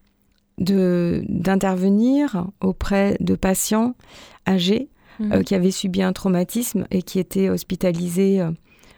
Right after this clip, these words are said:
Speaker 1: après avoir, euh, le plus souvent été hospitalisés en urgence, euh, se retrouvent dans ce service de réadaptation, en fait.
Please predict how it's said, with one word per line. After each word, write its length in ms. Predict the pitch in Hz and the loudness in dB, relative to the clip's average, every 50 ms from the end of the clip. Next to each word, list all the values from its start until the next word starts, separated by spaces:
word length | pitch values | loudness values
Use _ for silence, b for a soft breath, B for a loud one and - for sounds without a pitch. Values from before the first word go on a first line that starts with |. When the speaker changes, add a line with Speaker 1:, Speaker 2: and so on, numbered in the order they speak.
| b b b | b b b
Speaker 1:
après 300 | 190 185 - - 196 202 | -4 -4 -2 0 0 2
avoir, 460 | 190 185 175 185 190 190 190 180 175 | 2 2 0 0 0 -2 -2 -2 -4
euh, 440 | 165 170 165 165 165 165 165 170 170 | -2 -2 0 0 0 0 0 0 0
le 180 | 175 175 180 175 | 0 0 -2 -2
plus 220 | - - 202 190 | -2 -6 -6 -6
souvent 360 | - - 196 185 180 196 196 190 | -4 -2 -2 -2 0 0 2 0
été 180 | 185 - - | 0 0 -2
hospitalisés 580 | 175 - - 190 175 - 185 160 160 165 165 175 | -4 -4 -4 -8 -4 -4 -4 -4 -2 -2 -2 0
en 140 | 170 170 165 | 0 2 2
urgence, 640 | 170 170 165 170 175 202 220 233 240 233 - - 180 170 B B B B B B B B B B B B B B _ - | 0 0 -2 0 0 2 2 2 0 -2 -4 -6 -6 -6 B B B B B B B B B B B B B B _ -2
euh, 520 | 185 190 190 180 180 175 175 175 180 180 | 0 0 2 2 2 2 2 2 0 0
se 200 | 175 - - - | -2 -4 -4 -4
retrouvent 380 | 180 185 180 - - - 202 185 | -2 -2 -2 -4 -4 -4 -4 -2
dans 120 | 180 180 | -2 -2
ce 160 | 175 - - 175 | -2 -2 -4 -4
service 640 | - - 190 185 185 180 185 208 208 196 - - | -2 -2 0 0 0 0 -2 -2 -2 -4 -4 -2
de 460 | 180 175 170 165 156 165 175 170 170 165 | 0 0 0 0 -2 -2 -2 0 0 0
réadaptation, 1000 | 165 160 170 165 165 156 175 170 - - - 170 160 - - - - 240 254 254 | 0 0 0 0 0 -2 -2 -4 -6 -4 -4 -2 -2 -2 -4 -4 -2 0 0 0
en 80 | 196 180 | 0 -2
fait. 340 | - - 208 226 - - | -2 -2 -4 -4 -4 -8